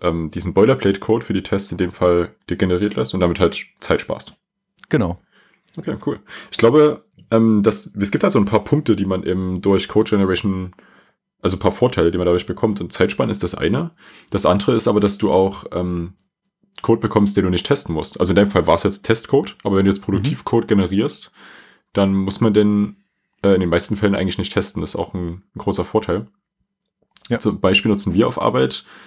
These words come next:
Speaker 1: einen Code-Generator. Ähm, wir hatten dafür ein Tool genutzt, heißt, äh, Loreen. Hau ich auch mal mit in die Shownotes später. Und, äh, Loreen, das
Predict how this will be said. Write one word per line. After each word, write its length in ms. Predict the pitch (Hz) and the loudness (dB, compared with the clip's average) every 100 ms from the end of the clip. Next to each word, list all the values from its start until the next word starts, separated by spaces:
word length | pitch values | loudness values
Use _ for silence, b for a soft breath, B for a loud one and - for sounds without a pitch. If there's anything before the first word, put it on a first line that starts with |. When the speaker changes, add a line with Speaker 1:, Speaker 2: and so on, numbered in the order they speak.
| B B | B B
Speaker 1:
einen 240 | - 101 107 | -2 0 0
Code-Generator. 600 | - 101 107 98 101 98 _ _ _ | -2 0 2 4 4 2 _ _ _
Ähm, 500 | - 90 90 90 87 - | -2 0 0 -4 -6 -4
wir 180 | 87 101 | -4 -4
hatten 520 | 101 123 120 117 113 | -6 -6 -6 -6 -4
dafür 280 | 101 101 104 | -4 -2 -2
ein 80 | 92 | -2
Tool 220 | - 117 | 0 2
genutzt, 260 | 110 101 | 2 0
heißt, 300 | 104 92 - | 0 0 -2
äh, 160 | 90 90 | 0 0
Loreen. 680 | 87 85 82 92 131 185 196 _ - | 2 2 2 0 -2 -4 -10 _ -6
Hau 80 | 107 | -6
ich 120 | - | -6
auch 120 | 110 | -8
mal 80 | 110 | -8
mit 100 | 101 | -4
in 60 | |
die 60 | 101 | -4
Shownotes 440 | 101 104 135 - - B B B B B B - | 0 -2 -2 -8 -16 B B B B B B -8
später. 340 | - 139 131 B B B | -4 -2 -4 B B B
Und, 400 | - 110 107 101 | 0 2 2 0
äh, 100 | - | 2
Loreen, 560 | 98 98 101 139 160 - - | 2 2 2 0 -2 -6 -4
das 420 | 113 - - - | -4 -2 -8 -12